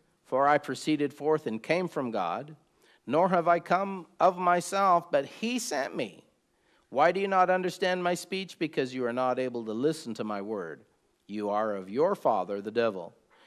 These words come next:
and the desires of your father you want to do. He was a murderer from the beginning, and he doesn't stand in the truth,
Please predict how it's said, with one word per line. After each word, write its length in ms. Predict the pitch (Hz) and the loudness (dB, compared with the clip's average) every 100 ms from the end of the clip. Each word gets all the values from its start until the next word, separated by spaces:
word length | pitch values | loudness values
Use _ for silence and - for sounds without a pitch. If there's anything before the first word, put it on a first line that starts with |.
| _ - | _ -8
and 160 | 120 | -4
the 40 | 120 | -4
desires 640 | 117 110 139 156 160 131 | -4 0 2 4 2 0
of 140 | 113 | -4
your 180 | 139 156 | 0 0
father 380 | - 143 139 135 | 2 2 2 0
you 240 | 123 123 | -4 -4
want 380 | 113 127 131 - | -4 -2 -2 -2
to 120 | 143 | -2
do. 360 | 135 160 98 80 _ _ _ _ | 0 0 -2 -10 _ _ _ _
He 140 | - 156 | -2 2
was 220 | 147 127 | 2 2
a 60 | |
murderer 580 | 120 123 175 196 156 123 | 0 4 4 4 2 0
from 240 | - 143 123 | 0 0 0
the 80 | |
beginning, 640 | 113 127 160 175 127 151 156 - _ _ - | -2 -2 0 -2 -2 -6 -8 -14 _ _ -8
and 120 | 131 | -4
he 60 | 143 | 0
doesn't 420 | 147 180 196 220 | 4 4 2 -6
stand 640 | - - 190 214 165 180 | -8 -4 -2 0 0 0
in 540 | 180 160 185 165 202 165 - _ _ _ _ _ _ _ _ _ _ _ 123 | 0 2 2 2 -2 -4 -10 _ _ _ _ _ _ _ _ _ _ _ -6
the 100 | 165 | 0
truth, 540 | 214 262 - - - | 4 4 4 -4 -20